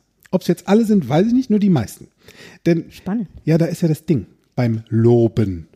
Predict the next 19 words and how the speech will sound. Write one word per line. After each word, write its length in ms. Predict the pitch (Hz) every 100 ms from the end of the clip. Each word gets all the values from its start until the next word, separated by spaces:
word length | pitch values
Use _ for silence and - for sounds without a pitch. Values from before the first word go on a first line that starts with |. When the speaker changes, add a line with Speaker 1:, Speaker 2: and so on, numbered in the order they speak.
| _ _
Speaker 1:
und 200 | 113 107
Komplimente 640 | - 107 - 95 95 98
machen. 380 | 95 85 85 85
Loben. 840 | 101 104 104 101 101 - 98 82 80 _ _ _ _ _
Was 200 | 113 -
ist, 240 | - 196 - - -
also 140 | 151
eine 100 | 143
Lobhudelei, 880 | 123 139 220 196 175 127 90 95 247 - - _ _ _ -
weiß 140 | 113 139
ja 60 |
nicht, 160 | 143 123
ob 120 | -
du's 260 | 151 220 -
wusstest 520 | 101 - 135 127 -
oder 180 | 135 107
du 100 | 104
da 100 | 90
draußen. 420 | - 90 90 214